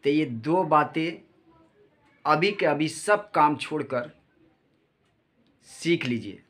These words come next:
और जल्दी से देख लीजिए, नहीं तो स्टॉक मार्केट में आपका बहुत बड़ा नुकसान होने वाला है दोस्तों।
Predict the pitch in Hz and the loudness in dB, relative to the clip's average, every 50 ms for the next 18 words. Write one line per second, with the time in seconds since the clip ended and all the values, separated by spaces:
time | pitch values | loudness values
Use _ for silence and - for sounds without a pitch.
0 | _ _ _ - - 123 135 127 117 107 143 139 139 143 160 151 160 147 120 117 | _ _ _ -8 -4 -4 -4 -4 -4 -2 -2 -2 -2 -2 -4 -6 -6 -8 -6 -6
1 | 131 123 120 127 120 110 113 123 139 - - _ _ _ _ _ - 123 139 147 | -6 -6 -4 -6 -6 -6 -6 -8 -10 -10 -16 _ _ _ _ _ -6 -2 -2 -2
2 | 143 143 147 135 139 139 139 - _ _ - 127 - - _ - 170 170 170 - | -2 -2 -4 -4 -4 -4 -6 -10 _ _ -14 -14 -14 -12 _ 0 0 0 0 0
3 | 151 139 135 135 135 135 - 151 - 143 143 147 170 170 _ _ _ _ _ _ | -4 0 0 0 0 0 -4 -12 -8 -8 -8 -8 -8 -12 _ _ _ _ _ _
4 | _ _ _ - 123 127 123 120 - 120 117 117 131 139 151 139 - 123 120 123 | _ _ _ -2 -2 -2 -2 -2 -4 -8 -8 -6 -8 -10 -10 -10 -6 -4 -4 -4
5 | 123 117 110 - - 123 113 110 107 104 104 98 95 - 95 - _ _ - | -4 -6 -8 -6 -6 -4 -4 -4 -4 -6 -8 -8 -10 -12 -14 -16 _ _ -20